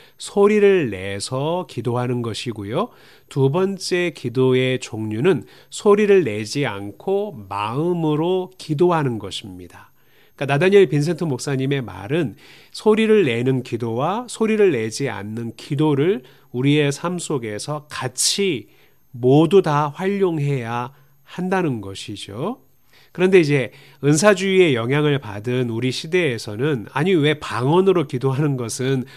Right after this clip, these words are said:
언급이 없는가? 아, 소리를 내는 기도가 있고 소리를 내지 않는 기도도 있지만, 아니, 방언으로 기도하는 것도 있는데 왜 그것은 전혀 언급도 하지 않는가?"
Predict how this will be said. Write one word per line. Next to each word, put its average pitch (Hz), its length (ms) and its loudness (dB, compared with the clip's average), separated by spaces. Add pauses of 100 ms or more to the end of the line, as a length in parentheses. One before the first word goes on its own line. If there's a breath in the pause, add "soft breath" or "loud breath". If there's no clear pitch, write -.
(180 loud breath)
언급이 143 500 2
없는가? 113 640 -2 (540 soft breath)
아, 107 100 -10
소리를 202 460 4
내는 120 380 0
기도가 123 360 -2
있고 101 460 -12
소리를 190 400 0
내지 107 360 -4
않는 113 280 -4
기도도 127 360 -2
있지만, 113 640 -6 (300 soft breath)
아니, 147 160 -6
방언으로 180 680 6
기도하는 135 460 0
것도 117 280 -8
있는데 107 760 -6
왜 160 300 -2
그것은 143 500 -2
전혀 175 640 0 (300 loud breath)
언급도 147 580 -2
하지 139 340 -4
않는가?" 107 1000 -2